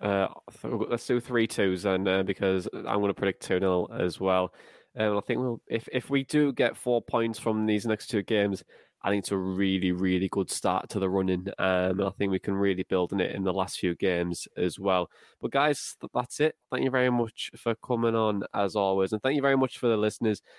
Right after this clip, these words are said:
uh, for listening as well. If you wanna give us a rating on Apple Podcasts or Spotify, we're on over four hundred reviews now, and we really do appreciate it. We're also fundraising for the Morton Neuron Disease Association as well, and that link's in the bio as well. So anything that you donate really does help,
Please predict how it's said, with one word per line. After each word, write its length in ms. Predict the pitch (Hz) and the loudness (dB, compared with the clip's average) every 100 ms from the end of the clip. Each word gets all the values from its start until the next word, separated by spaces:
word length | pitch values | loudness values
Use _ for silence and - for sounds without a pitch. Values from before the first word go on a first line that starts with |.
| - - | -12 -4
uh, 140 | 92 | -4
for 140 | - | -2
listening 320 | 101 - 98 90 | -4 -2 -2 0
as 100 | 101 | 2
well. 180 | 95 92 110 | 2 2 0
If 140 | 101 | 0
you 100 | 113 | 2
wanna 180 | 120 117 | 2 2
give 200 | 120 110 | 0 0
us 120 | 101 | 0
a 140 | 101 101 | 0 2
rating 640 | 117 117 107 107 98 - | 2 2 2 2 0 -2
on 320 | 101 98 95 | 0 2 2
Apple 220 | 92 107 - | -2 -4 -2
Podcasts 560 | 104 104 - 95 - | -2 -2 -4 -4 -2
or 80 | 95 | -2
Spotify, 760 | - - 117 110 - 107 101 - _ _ | -2 -4 -2 -2 0 2 2 -2 _ _
we're 80 | 107 | -2
on 60 | 110 | 0
over 320 | 113 113 113 | 0 0 -4
four 320 | - 113 110 | -2 0 2
hundred 260 | 104 104 98 | 0 0 0
reviews 500 | 98 101 98 95 - | 0 2 2 2 0
now, 260 | 101 95 92 | 0 2 2
and 260 | 95 95 | 2 2
we 80 | 95 | 2
really 220 | 92 92 | 2 0
do 140 | 90 92 | 0 -2
appreciate 480 | - 104 98 110 104 | -2 -2 -2 -2 -2
it. 120 | 117 | -2
We're 160 | 113 | 2
also 520 | 113 127 127 - 127 117 | 2 2 0 0 0 0
fundraising 560 | 120 110 110 107 104 | 0 0 0 0 -2
for 80 | 98 | -2
the 100 | 98 | -2
Morton 340 | 98 98 101 | 0 0 0
Neuron 200 | 95 95 | 2 0
Disease 240 | 92 92 87 | 0 -2 -2
Association 600 | 95 92 95 92 - 92 | -2 -2 0 0 0 -2
as 100 | 92 | 0
well, 240 | 107 104 _ _ _ - | 0 0 _ _ _ -4
and 80 | 113 | -2
that 120 | 104 | 0
link's 360 | 107 104 - - | 0 0 -4 -4
in 160 | 101 | -2
the 80 | 98 | -2
bio 300 | 95 95 92 | 0 0 0
as 100 | 92 | 0
well. 140 | 95 92 | 0 0
So 100 | 113 | 0
anything 280 | 135 131 123 | 0 0 -2
that 80 | |
you 60 | 104 | 0
donate 560 | 110 101 101 101 98 - | 0 0 2 0 0 -2
really 300 | 117 123 107 | 0 2 2
does 180 | 110 | -2
help, 300 | - 104 101 | 0 -2 -2